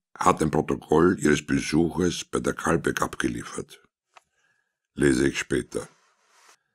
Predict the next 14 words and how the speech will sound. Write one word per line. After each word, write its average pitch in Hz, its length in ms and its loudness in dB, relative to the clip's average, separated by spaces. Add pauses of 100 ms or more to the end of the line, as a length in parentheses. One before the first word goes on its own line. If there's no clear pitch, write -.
(200)
Den 87 240 4
Beifahrer 71 640 6
aus 64 180 2
dem 73 160 2
Lastwagen, 58 760 0 (520)
der 73 240 6
am 69 260 0
Unfall 95 420 4
beteiligt 67 640 0
war, 71 340 2 (600)
habe - 200 -2
ich - 60 -2
selber 76 260 4
befragt. - 760 -4